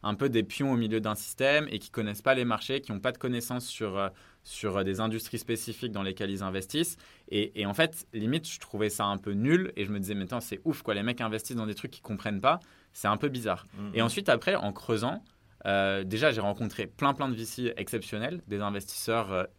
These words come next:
Speaker 1: ultra intelligents, brillants, euh, qui, eux, connaissent à fond le marché, qui voient les opportunités, qui ont une vision beaucoup plus large que toi, ce que tu peux avoir, parce qu'ils rencontrent des, des centaines de boîtes.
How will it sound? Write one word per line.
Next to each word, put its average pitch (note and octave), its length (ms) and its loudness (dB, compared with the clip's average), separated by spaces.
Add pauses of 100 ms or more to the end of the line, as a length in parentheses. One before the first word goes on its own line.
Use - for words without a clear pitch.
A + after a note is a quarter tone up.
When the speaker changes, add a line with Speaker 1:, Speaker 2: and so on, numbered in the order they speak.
Speaker 1:
ultra C3+ 280 0
intelligents, A#2 600 0
brillants, B2+ 760 0
euh, G2 140 0
qui, - 300 -10
eux, C#3 120 6
connaissent A#2 380 -2
à G#2 80 0
fond B2+ 320 -4
le A2+ 140 2
marché, B2+ 500 0 (240)
qui - 140 -8
voient C3 160 4
les B2 160 4
opportunités, B2 800 0 (240)
qui - 100 -4
ont A#2+ 80 6
une A#2 80 4
vision A#2 260 0
beaucoup C#3+ 340 0
plus C#3+ 140 -4
large C3+ 240 2
que - 80 -8
toi, B2+ 160 -2
ce A#2+ 60 -6
que C3 80 -4
tu A2 160 -8
peux A2+ 160 -2
avoir, A#2 320 2
parce G2+ 160 -6
qu'ils A2 160 -4
rencontrent G#2+ 340 -2
des, G2 220 0 (280)
des G#2 80 -2
centaines B2+ 360 0
de A2+ 100 4
boîtes. D3 300 2